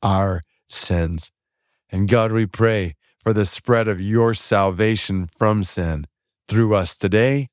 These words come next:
and through your church around the world. Thinking about all these gods that are worshipped who cannot see or hear or walk. We pray for the Agaria people of India, this Hindu people group worshiping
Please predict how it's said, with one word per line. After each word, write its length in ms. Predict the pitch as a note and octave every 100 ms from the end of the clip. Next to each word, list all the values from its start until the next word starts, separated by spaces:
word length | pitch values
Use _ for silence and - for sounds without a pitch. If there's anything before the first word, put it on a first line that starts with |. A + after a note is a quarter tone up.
| _
and 320 | E2+ D#2+ D#2+
through 160 | B2+ C3
your 140 | B2+
church 340 | G#2 B2+ A#2 A2+
around 320 | A2 A2 G#2+
the 100 | G#2
world. 320 | G2+ F#2 E2 _ _
Thinking 200 | B2+ A#2+
about 220 | A#2+ A2+
all 160 | A2+ A2+
these 260 | A#2 G#2 - _ _ _ - G#2
gods 460 | A2 G#2+ G#2+ F#2 F2+
that 100 | G#2
are 160 | G#2+
worshipped 840 | G#2+ G#2+ A#2 A#2 - G2 E2+ - - _ _ _ _
who 100 | G2+
cannot 440 | - A#2+ A#2 A2
see 400 | - - B2+ B2+
or 160 | E2+ G#2
hear 240 | G#2 A#2+
or 120 | A2+
walk. 360 | G#2+ G2+ F#2 -
We 180 | A2+ G#2 _ _
pray 380 | - A#2 A#2 A2 _ _
for 120 | A2+
the 160 | G2 -
Agaria 680 | G2+ A2 A2 A2 A#2 A#2+ A2+
people 380 | B2+ A#2+ A#2 G#2+
of 120 | F#2+
India, 520 | G#2+ G2 F#2 F2 D2+ -
this 220 | - -
Hindu 420 | - F#2+ A#2 A#2 A2
people 320 | G2+ F2+ F2+
group 260 | F2+ F2
worshiping 600 | G#2+ G2+ F#2 F#2 - F2+